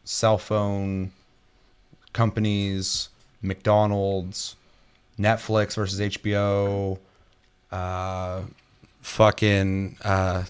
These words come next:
<laughs> Arm and Hammer, uh, versus Tide, uh,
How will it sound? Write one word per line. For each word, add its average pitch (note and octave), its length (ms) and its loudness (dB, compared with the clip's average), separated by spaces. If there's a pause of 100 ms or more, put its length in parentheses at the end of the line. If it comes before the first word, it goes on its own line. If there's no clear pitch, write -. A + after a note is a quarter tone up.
(180)
<laughs> - 680 -8
Arm A2+ 240 8
and A2+ 120 6
Hammer, A2 880 6 (160)
uh, G#2 500 4
versus G#2+ 340 2
Tide, G#2+ 760 0 (680)
uh, F2+ 640 -4